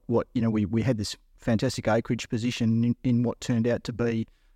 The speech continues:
a highly sought after sweet spot in the Anadarko Basin. Uh, you know, the Ana-, Anadarko Basin's a prolific producer. Importantly, it's kind of early in its life, so there's lots of tier one locations to be drilled. We ended up finding ourselves,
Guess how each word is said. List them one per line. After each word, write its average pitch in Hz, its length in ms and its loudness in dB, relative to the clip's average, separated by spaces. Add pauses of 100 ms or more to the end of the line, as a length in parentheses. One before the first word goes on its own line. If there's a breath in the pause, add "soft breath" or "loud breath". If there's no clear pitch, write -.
a - 60 -8
highly 123 340 0
sought 117 300 0
after 117 300 0
sweet 123 340 -2
spot 123 360 -2
in 113 120 2
the 113 140 2
Anadarko 113 560 -2
Basin. 120 500 0 (540)
Uh, 107 160 0
you 113 100 0
know, 110 120 2
the 104 60 0
Ana-, 113 260 2 (100)
Anadarko 117 520 2
Basin's 117 380 0
a 113 60 -6
prolific 120 480 -4
producer. 120 640 -2 (320)
Importantly, 120 580 2
it's - 180 -6
kind - 220 0
of 101 160 -4
early 127 320 2
in 117 80 2
its - 180 -6
life, 127 320 -2
so 120 200 0
there's 107 160 0
lots 123 320 0
of 117 100 -6
tier 120 260 0
one 110 440 0
locations 110 640 0
to 113 160 -2
be 107 160 -2
drilled. 131 460 -2 (340)
We 127 260 4
ended 120 180 2
up 107 200 2
finding 120 380 2
ourselves, 113 640 -2